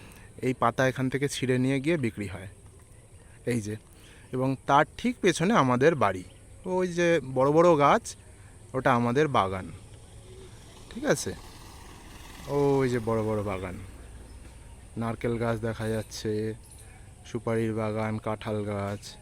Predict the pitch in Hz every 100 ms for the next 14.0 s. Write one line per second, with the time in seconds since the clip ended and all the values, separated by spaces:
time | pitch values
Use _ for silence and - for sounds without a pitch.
0 | - 123 151 165 131 113 107 107 110 107
1 | 104 98 95 139 139 123 104 92 95 98
2 | 95 - - - - 117 120 123 117 202
3 | 123 107 98 87 90 90 101 - - -
4 | - - - - - 107 107 117 131 135
5 | 139 - - - - - - - - -
6 | - - - - - 127 123 - 131 147
7 | 175 127 113 127 185 - - - - -
8 | - - - - - - 123 139 156 131
9 | 110 110 113 110 107 107 101 151 214 123
10 | 123 156 147 - 127 123 110 113 104 117
11 | 143 - - - - - 208 196 135 113
12 | 101 95 95 92 90 - - - - -
13 | - 110 113 120 131 123 117 - - 233